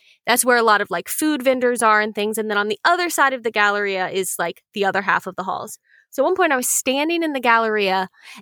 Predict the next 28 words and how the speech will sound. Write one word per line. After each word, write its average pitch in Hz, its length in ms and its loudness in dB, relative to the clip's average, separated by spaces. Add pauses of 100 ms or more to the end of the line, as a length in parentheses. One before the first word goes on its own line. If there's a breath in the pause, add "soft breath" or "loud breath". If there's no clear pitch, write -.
(120)
and 214 420 0 (380)
the 220 180 -2
noise 226 760 0
of 254 200 -2
people 214 560 -2 (320)
that 180 100 0
I 202 80 2
was 214 120 -2
hearing 208 440 -4
from 208 600 0
whatever 208 380 -2
hall 208 580 2
was, 208 220 -4
like, 185 340 -6
just 208 360 -2
down 202 300 0
the 202 60 -2
way 196 440 -2 (580 loud breath)
sounded 240 580 2
like 202 500 0 (1040 loud breath)
the 240 60 -2
rainforest, 285 1120 -4
you 294 140 0
know, 294 140 4
like, 320 220 0
it 285 80 -8
sounded 302 300 -2
like, 339 120 2